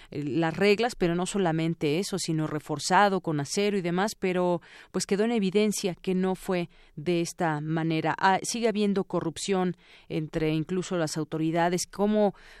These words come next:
cómo es que se acepta que, eh, se pueda hacer una constru-, de construcción se cumpla? Bueno, pues ahí también una labor de ingenieros, de arquitectos, eh, arquitectos que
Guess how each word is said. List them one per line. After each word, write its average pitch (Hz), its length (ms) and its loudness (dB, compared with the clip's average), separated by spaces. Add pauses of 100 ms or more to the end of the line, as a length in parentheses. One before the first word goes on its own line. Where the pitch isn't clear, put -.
cómo 262 220 2
es - 100 2
que 240 120 0
se 185 160 2
acepta 180 520 0
que, 147 520 -4 (440)
eh, 165 320 -6
se 165 160 -2
pueda 196 260 2
hacer 190 200 0
una 190 180 2
constru-, 180 480 -2
de 185 120 0
construcción 175 500 -4
se - 160 -6
cumpla? 175 480 -4 (380)
Bueno, 220 240 0
pues - 240 -4
ahí 175 160 0
también 196 340 2
una 202 240 2
labor 180 460 0 (280)
de 165 120 -2
ingenieros, 180 720 0
de 170 80 0
arquitectos, 185 960 -4
eh, 170 60 -6
arquitectos 170 640 -6
que 151 280 -2